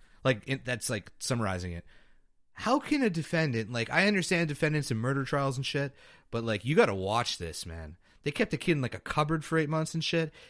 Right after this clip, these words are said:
It is so fucked up. How can you be a lawyer and walk into this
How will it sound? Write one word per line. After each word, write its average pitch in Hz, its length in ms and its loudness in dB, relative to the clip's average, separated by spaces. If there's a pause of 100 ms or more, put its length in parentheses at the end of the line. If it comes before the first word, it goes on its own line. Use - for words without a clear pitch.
(140)
It 196 140 2
is 165 180 4
so 180 800 0 (160)
fucked - 460 -2
up. 127 280 -2 (580)
How 175 300 2
can 185 220 0
you 165 160 4
be 135 380 0
a 113 80 -4
lawyer 110 640 2 (260)
and 117 140 -2
walk 123 260 0
into 120 240 -2
this 87 320 -4